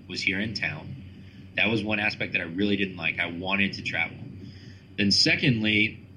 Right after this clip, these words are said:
the time horizon of the project I was on was probably one to two years. What I had been pitched on in the recruiting process was more like six to eight week projects. So very fast paced, kind of in and out, solve the problem, move on. What I was looking at was really very monotonous,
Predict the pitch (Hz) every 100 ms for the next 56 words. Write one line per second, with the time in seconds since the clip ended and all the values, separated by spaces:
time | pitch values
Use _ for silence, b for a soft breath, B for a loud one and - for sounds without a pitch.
0 | - 107 104 - - 139 175 190 143 110
1 | 101 98 101 101 113 - 95 95 95 95
2 | 95 101 101 95 92 101 123 139 135 135
3 | 107 110 104 104 - 104 92 85 87 -
4 | - - B B B B - 113 120 104
5 | 104 95 - 190 - 120 107 98 95 101
6 | - 214 202 135 117 120 120 101 104 110
7 | 113 101 - - 120 - 104 - 117 98
8 | 82 - - 80 80 82 92 - - B
9 | B - 87 98 92 - 98 87 - 151
10 | 139 139 - - 92 92 101 95 98 120
11 | 117 - - 87 82 92 117 123 113 110
12 | 95 90 90 85 82 - - - B B
13 | B B - 104 101 92 90 120 147 120
14 | 104 101 92 95 90 107 110 101 98 95
15 | 87 87 87 92 98 98 95 95